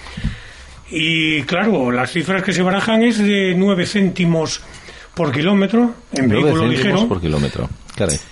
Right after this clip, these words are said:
Speaker 1: Y más del doble, del triple, diecinueve céntimos para vehículos pesados.
Speaker 2: O sea, camiones, autobuses.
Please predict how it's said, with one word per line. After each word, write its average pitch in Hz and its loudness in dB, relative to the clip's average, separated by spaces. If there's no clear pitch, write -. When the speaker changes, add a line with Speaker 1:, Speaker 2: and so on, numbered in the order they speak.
Speaker 1:
Y 156 0
más 165 0
del 185 2
doble, 202 2
del 170 -2
triple, 220 0
diecinueve 147 2
céntimos 202 4
para 131 0
vehículos 170 0
pesados. - -4
Speaker 2:
O - -6
sea, 110 2
camiones, 113 0
autobuses. 113 2